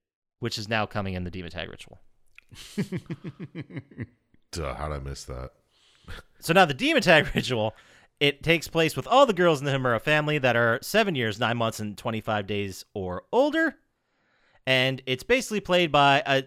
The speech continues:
Speaker 1: until all the children, all the girls are caught by the blind demon. The first girl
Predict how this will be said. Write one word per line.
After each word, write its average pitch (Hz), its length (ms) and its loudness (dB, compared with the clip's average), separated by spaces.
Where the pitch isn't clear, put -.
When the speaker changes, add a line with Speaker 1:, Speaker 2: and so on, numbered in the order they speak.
Speaker 1:
until 139 540 2
all 175 160 8
the 190 100 -2
children, 156 400 -2
all 143 140 0
the 139 80 -2
girls 127 320 0
are 113 80 0
caught - 360 2
by 123 140 2
the 110 120 -2
blind 107 280 -2
demon. 78 320 -12
The 123 220 0
first - 460 2
girl 139 460 6